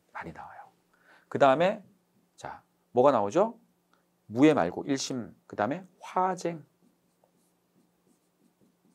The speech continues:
화쟁 사상 많이 물어볼 겁니다. 이게 이제 종파 간의 대립을 극복하자 이런 거죠.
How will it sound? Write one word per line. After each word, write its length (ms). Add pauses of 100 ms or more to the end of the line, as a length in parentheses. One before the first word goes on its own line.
(600)
화쟁 420
사상 300
많이 280
물어볼 340
겁니다. 440 (480)
이게 220
이제 500 (220)
종파 320
간의 240
대립을 280
극복하자 580
이런 200
거죠. 220